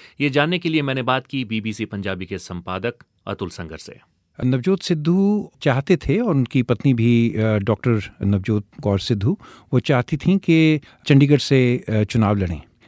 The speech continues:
Speaker 2: लेकिन उन्हें टिकट नहीं मिला और उसके बाद में काफ़ी विवाद भी हुआ, वो नाराज़ भी चल रहे थे। उन्होंने इस बारे में, नवजोत सिद्धू ने भी बयान दिए थे।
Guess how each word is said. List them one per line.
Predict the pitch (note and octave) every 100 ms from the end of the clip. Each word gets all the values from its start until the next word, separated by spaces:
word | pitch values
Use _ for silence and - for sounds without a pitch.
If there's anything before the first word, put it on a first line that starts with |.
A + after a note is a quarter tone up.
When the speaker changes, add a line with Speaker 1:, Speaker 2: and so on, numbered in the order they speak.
| -
Speaker 2:
लेकिन | B2 C#3 B2+
उन्हें | B2 A#2+ A#2+
टिकट | A#2 C#3+ C#3
नहीं | D3
मिला | D3 D#3
और | D#3+ D3+
उसके | B2+ -
बाद | B2+ A#2+ A2+
में | A#2+ A#2 A#2
काफ़ी | - G#2+ - A#2+ A#2
विवाद | G#2 G#2+ A2+ B2 A#2+
भी | C#3
हुआ, | A#2+ C#3+
वो | C3 A2
नाराज़ | F#2+ F#2 G#2+ A#2
भी | A#2+
चल | C3+ C3+
रहे | C3+
थे। | B2 B2+
उन्होंने | A#2 A2 G#2+
इस | -
बारे | G#2+ G2 G2+
में, | E3 A3 _ -
नवजोत | A2 A#2 A#2+
सिद्धू | - G#2+
ने | G#2
भी | G#2+
बयान | B2+ F#2+ F2+
दिए | E2 D#2
थे। | D2